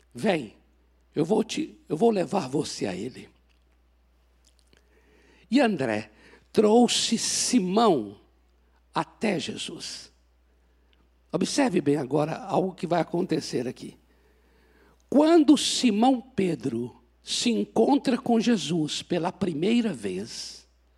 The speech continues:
Jesus diz isso a ele: "Tu és Simão, o filho de João. Tu serás chamado Kefas",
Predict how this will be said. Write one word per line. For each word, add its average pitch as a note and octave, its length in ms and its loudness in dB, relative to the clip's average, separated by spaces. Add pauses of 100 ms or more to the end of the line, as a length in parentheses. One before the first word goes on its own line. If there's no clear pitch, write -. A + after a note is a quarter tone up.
(340)
Jesus F#3+ 600 2
diz G3 380 2
isso F#3+ 300 0
a C3+ 80 -2
ele: F#2+ 440 -8 (2250)
"Tu F3 160 4
és G3 240 2
Simão, A2 800 -2 (760)
o - 120 -4
filho G#3 480 2
de G3+ 160 2
João. A2 500 -6 (880)
Tu B3 300 4
serás D#3+ 1080 -4
chamado C3 960 -6 (580)
Kefas", - 880 -10